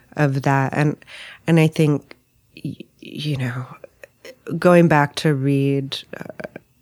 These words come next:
a lot of old Cat Power press last year when I did a story on her,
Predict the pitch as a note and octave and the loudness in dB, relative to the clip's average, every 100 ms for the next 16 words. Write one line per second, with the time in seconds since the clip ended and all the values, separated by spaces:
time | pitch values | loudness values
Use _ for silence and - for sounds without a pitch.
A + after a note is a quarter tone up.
0 | _ _ _ _ _ - - _ _ _ | _ _ _ _ _ -20 -20 _ _ _
1 | D#3+ D#3 D3 C#3+ - - D3+ - E3 D#3 | 2 4 4 -2 -10 -2 -2 0 0 0
2 | E3+ C#3+ - C#3 - C#3+ - D3 C#3 C#3+ | 0 0 -2 -4 -2 -4 -2 -2 -2 -2
3 | C#3 C#3 - D3+ A3 G3 D#3 C#3+ C#3 | -2 -4 -4 -2 -2 0 -2 -2 -4